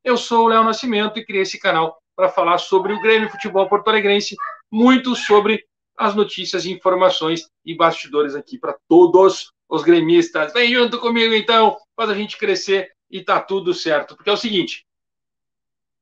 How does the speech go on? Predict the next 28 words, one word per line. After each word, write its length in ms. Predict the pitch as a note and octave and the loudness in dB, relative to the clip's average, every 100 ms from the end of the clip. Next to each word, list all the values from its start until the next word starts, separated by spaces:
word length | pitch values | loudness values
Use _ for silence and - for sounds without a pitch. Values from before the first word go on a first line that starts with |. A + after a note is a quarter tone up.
| _ | _
tá 80 | G3+ | -2
repercutindo, 720 | G3+ G3+ - E3 - D#3+ E3 | 0 -2 -4 -6 -6 -6 -6
pipocando 580 | F#3 F3 D#3+ - C#3+ D3 | -8 -10 -8 -6 -6 -4
nas 220 | C#3+ C3+ | -2 -2
redes 220 | C#3+ C#3+ | -6 -12
sociais 600 | - C3 - B2+ C#3 - _ _ _ | -12 -10 -4 -2 -2 -8 _ _ _
e 140 | E3 | 0
alguns 280 | F3+ E3 F3 | 0 0 -4
colegas 440 | - D#3+ D#3+ D#3+ D#3+ | 0 2 2 0 -2
jornalistas 760 | E3 D#3 C#3 C#3+ - D#3 - _ _ _ | -2 -2 -4 -6 -8 -8 -10 _ _ _
que 120 | - | -6
o 60 | D3+ | -4
Grêmio, 680 | D3+ D#3+ E3 D#3+ D#3 C#3+ D3+ | 0 0 2 2 2 2 0
através 560 | E3+ F#3+ D3 D3 D3+ | 2 0 2 0 -2
do 60 | - _ | -8 _
te-, 200 | D#3+ D#3+ | -4 -4
presidente, 500 | D#3 D#3 C#3+ D3 _ | -6 -8 -8 -12 _
do, 300 | C3 C3+ C3+ _ | -4 -4 -4 _
do 120 | B2+ C3+ | -16 -4
técnico 640 | D3+ D3 C#3+ - C#3 C3 | -4 -4 -12 -10 -8 -6
Renato, 500 | D#3+ C#3+ D3 - F3 - _ _ | -2 0 0 -2 -10 -14 _ _
chegou 480 | - F#3 D#3+ F#3+ G3 | -2 -2 4 4 6
aos 220 | F#3+ F3+ | 6 4
possíveis 640 | - F3 - A3 A3 G#3 | -4 -8 -8 -8 -8 -8
presidentes, 680 | - F3+ D#3+ D3 D3 C3+ - | -2 -2 -2 -6 -8 -10 -12
tanto 360 | D3+ D3 D3 C#3 | -8 -8 0 0
Alberto 580 | D3 - C3+ D#3+ E3+ | 0 -2 -2 -2 -6
Guerra, 340 | D#3 C#3 C#3+ | -2 0 0